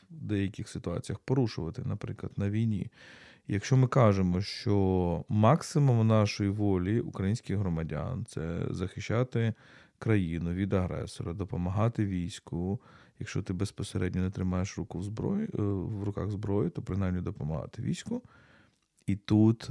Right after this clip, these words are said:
е, чи це відповідає Канту? Я думаю, я вважаю, що так. Тому що, якщо ми ставимо питання, а якщо всі люди, е, доброї волі в усьому світі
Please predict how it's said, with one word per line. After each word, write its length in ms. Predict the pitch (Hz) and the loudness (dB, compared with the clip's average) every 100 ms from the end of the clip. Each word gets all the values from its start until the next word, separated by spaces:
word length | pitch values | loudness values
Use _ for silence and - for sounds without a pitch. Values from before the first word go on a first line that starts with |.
| - | -2
е, 840 | 110 104 104 104 104 104 107 107 110 | 2 6 6 6 6 6 6 6 4
чи 220 | - - | 4 4
це 80 | 117 | 6
відповідає 680 | 113 120 117 127 165 359 294 | 4 4 6 6 8 6 4
Канту? 680 | - - 139 95 85 - 95 | 2 4 6 6 2 -4 -2
Я 140 | 117 | -2
думаю, 300 | 120 135 143 | 0 0 0
я 60 | 101 | 0
вважаю, 340 | 104 101 123 | 0 0 0
що 160 | - 175 | 0 -2
так. 300 | 285 269 - | 0 0 0
Тому 200 | 98 117 | 0 2
що, 180 | - - - - - - | 2 -2 -6 -20 -6 -2
якщо 260 | 113 175 | 2 6
ми 100 | 180 | 6
ставимо 380 | 160 170 156 143 | 6 4 6 6
питання, 320 | 139 139 127 - | 6 6 4 4
а 80 | 123 | 4
якщо 320 | 127 - 165 | 4 4 2
всі 720 | - - - 190 123 80 - _ _ _ _ _ - | 2 -2 6 8 8 4 -2 _ _ _ _ _ 4
люди, 800 | 120 135 107 85 73 78 - 113 _ _ _ _ _ _ _ - 98 | 8 10 8 4 0 -2 -6 -10 _ _ _ _ _ _ _ -8 -2
е, 160 | 92 | 0
доброї 480 | 95 131 131 120 123 | 8 8 8 6 6
волі 520 | 101 90 85 80 85 | 4 0 -2 -4 -4
в 140 | 85 95 | -4 -6
усьому 400 | - 135 135 123 | 2 4 6 4
світі 760 | - 92 - - - - | 0 -2 -2 -6 -6 -4